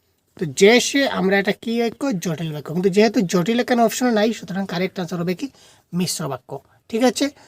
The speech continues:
সুতরাং এই ছিল আমাদের আজকের সেই ছোট্ট ক্লাস এবং ছোট্ট ক্লাসের এই সম্পূর্ণ আনসার কি। এবং এই ক্লাসের পিডিএফটাও আমরা অফিসিয়াল গ্রুপে দিয়ে দেবো, আমাদের পেইড গ্রুপে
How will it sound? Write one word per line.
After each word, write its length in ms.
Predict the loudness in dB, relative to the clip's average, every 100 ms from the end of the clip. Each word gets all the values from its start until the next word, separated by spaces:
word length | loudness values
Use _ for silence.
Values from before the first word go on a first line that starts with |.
| _
সুতরাং 320 | -12 -6 -6 -6 -2
এই 140 | -2
ছিল 260 | -2 0 4
আমাদের 400 | 4 2 -2 -6
আজকের 420 | -6 -8 -4 -4
সেই 160 | -2 -4
ছোট্ট 260 | -6 -8
ক্লাস 380 | -4 0 0 -2
এবং 160 | -6 -6
ছোট্ট 240 | -8 -10
ক্লাসের 340 | -8 -8 -6 -6
এই 80 |
সম্পূর্ণ 360 | -6 -8 -8 -8
আনসার 240 | -6 -6
কি। 200 | -6 -6 -8 _ _ _
এবং 220 | -6 0 0
এই 80 |
ক্লাসের 360 | 0 0 0 -2
পিডিএফটাও 480 | -2 -2 -2 -2 -4
আমরা 280 | -4 -6 -8
অফিসিয়াল 360 | -6 -6 -6
গ্রুপে 240 | -6 -6 -6
দিয়ে 220 | -4 0
দেবো, 180 | 0 0
আমাদের 340 | 0 -4 -6
পেইড 280 | -6 -10 -8
গ্রুপে 240 | -6 -6